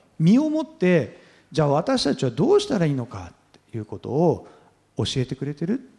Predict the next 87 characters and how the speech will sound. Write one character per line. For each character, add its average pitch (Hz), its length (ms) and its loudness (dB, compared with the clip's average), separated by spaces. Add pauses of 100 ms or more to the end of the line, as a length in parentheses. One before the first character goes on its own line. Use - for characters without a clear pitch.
(300)
そ 233 160 -6
れ 254 120 0
が 135 320 0 (280)
今 120 120 -6
日 101 60 -14
の 95 100 -16
箇 113 140 -8
所 131 80 -8
な 107 120 -8
ん 92 60 -12
じ 95 80 -12
ゃ - 20 -10
な 90 120 -12
い 90 40 -16
か 104 120 -12
な 127 140 0
っ 127 80 -4
て、 - 180 -18 (100)
そ - 140 -8
う - 20 -6
い 90 40 -10
う - 20 -10
ふ 139 60 -4
う 190 40 0
に 160 80 0
思 90 180 -6
い 80 40 -14
ま 85 120 -16
す。 - 120 -20 (1500)
で、 185 60 2
私 285 220 0
た 320 100 -2
ち 208 80 0
は 180 60 2
で 131 100 -2
す - 80 -8
ね、 127 80 -4
誘 170 160 0
惑 302 240 0
っ 311 40 -4
て 311 80 -4
い - 20 0
う 175 40 -6
こ 143 80 -2
と 120 60 -10
を - 40 -8
考 160 240 -4
え 151 60 0
る 120 80 -6
と 101 100 -12
き 113 120 -14
に 135 360 -4 (180)
よ 214 120 2
く 156 120 -4
誤 127 120 -4
解 180 220 -2
し - 80 -8
て 180 80 -6
し 160 120 -8
ま 165 100 -2
う 160 40 -4
こ 165 80 -8
と 147 100 -4
が 117 60 -6
あ 107 40 -6
り 104 80 -10
ま 101 120 -10
す - 100 -16
け 92 100 -14
れ 87 40 -14
ど 101 80 -14
も、 147 380 -2
そ 220 140 -2
れ 226 80 0
は 226 340 0 (200)
誘 285 200 4
惑 359 260 0
自 294 140 -6
体 120 140 -4
は 92 120 -10
ね、 151 240 -8 (260)
え 110 180 -6
ー、 - 20 -6
私 135 300 -4
た 139 100 -2
ち - 120 -16
に 95 240 -14